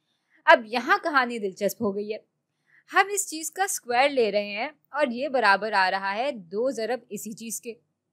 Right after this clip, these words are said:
यानी अगर हम इस चीज़ यानी इस दो एक्स माइनस तीन को हल कर लें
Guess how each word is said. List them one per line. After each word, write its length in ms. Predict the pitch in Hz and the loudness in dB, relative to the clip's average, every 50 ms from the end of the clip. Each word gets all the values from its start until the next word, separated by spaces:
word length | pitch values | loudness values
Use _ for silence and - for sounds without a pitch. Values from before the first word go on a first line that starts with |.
| _ _ _ - | _ _ _ -10
यानी 480 | 220 220 285 294 349 415 403 285 294 381 _ _ _ _ _ _ | 0 2 4 4 4 2 -2 -6 -8 -12 _ _ _ _ _ _
अगर 280 | 240 254 233 285 294 294 | -2 0 2 2 2 2
हम 220 | 269 302 302 285 - - | 0 -4 -4 -6 -6 -6
इस 240 | 277 339 - - - | -6 -6 -6 -8 -12
चीज़ 460 | - - 240 233 220 226 214 202 - _ _ _ _ _ | -12 -12 -12 -12 -14 -16 -18 -20 -20 _ _ _ _ _
यानी 280 | 202 208 202 202 208 208 - | -14 -12 -12 -12 -12 -10 -8
इस 260 | 214 226 220 - - - 185 | -6 -6 -6 -8 -10 -16 -14
दो 240 | 175 214 233 247 254 | -10 -6 -4 -2 -2
एक्स 240 | 254 254 262 - 233 | -4 -4 -6 -6 -2
माइनस 380 | 226 208 196 202 220 226 - | -2 -2 -2 -2 -8 -14 -14
तीन 300 | - - 226 233 254 254 | -16 -18 -16 -16 -16 -10
को 180 | 240 262 254 233 170 | -6 -4 -4 -4 -4
हल 220 | 175 202 240 294 | -4 -4 -4 -2
कर 200 | 285 - 269 220 | 0 0 0 0
लें 200 | 190 185 196 240 | 0 -2 -6 -8